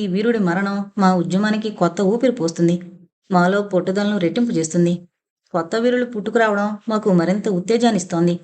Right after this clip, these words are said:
పోరాటం మా ప్రాణం, మార్పు మా ఊపిరి. కాలగర్భంలో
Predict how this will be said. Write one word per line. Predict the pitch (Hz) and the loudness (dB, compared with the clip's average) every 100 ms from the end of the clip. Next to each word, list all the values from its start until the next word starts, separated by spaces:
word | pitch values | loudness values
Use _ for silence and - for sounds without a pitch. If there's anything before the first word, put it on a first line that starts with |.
| _ _ _ _ - | _ _ _ _ -4
పోరాటం | 170 180 202 208 202 | 0 0 0 -2 -2
మా | 185 | -2
ప్రాణం, | 180 160 180 180 185 - - | 0 2 2 0 -6 -14 2
మార్పు | 185 220 247 | 6 6 4
మా | 247 233 185 | 0 0 0
ఊపిరి. | 175 208 190 185 - _ _ _ _ | -2 0 -2 -4 -14 _ _ _ _
కాలగర్భంలో | 185 165 208 220 208 214 208 | -4 0 0 0 0 0 0